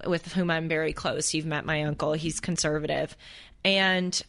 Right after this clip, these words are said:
I will never, ever forget this moment. I just was, was pouring my heart out to my uncle, telling me what, what a decent, just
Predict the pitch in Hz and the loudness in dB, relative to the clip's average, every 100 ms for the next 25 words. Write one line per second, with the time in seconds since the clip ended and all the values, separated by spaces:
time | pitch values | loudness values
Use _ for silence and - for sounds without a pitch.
0 | - 190 185 185 190 214 220 233 247 220 | -4 0 2 2 2 -2 -2 -2 0 0
1 | 208 196 170 - - 147 - 143 - 151 | 0 0 -2 -4 -4 -4 -2 -4 -2 -2
2 | 147 139 - - - - - - 190 190 | -2 -4 -8 -16 -18 -16 -18 -6 0 2
3 | 160 202 185 - 185 170 - - 180 175 | 2 0 0 0 0 0 -2 -2 -2 -2
4 | - - - 247 247 233 208 180 180 170 | -4 -8 -6 2 4 4 4 2 2 2
5 | 156 185 165 160 165 151 - 165 165 160 | 0 0 0 0 0 -2 0 0 2 0
6 | 156 160 - - 156 175 170 147 - - | 2 2 0 -4 -2 2 4 2 -2 -12
7 | - - - 233 196 185 - 147 147 - | -20 -10 -4 0 2 2 0 -2 -4 -14
8 | - - - - - - 202 160 - | -20 -20 -20 -18 -2 -2 0 -2 -2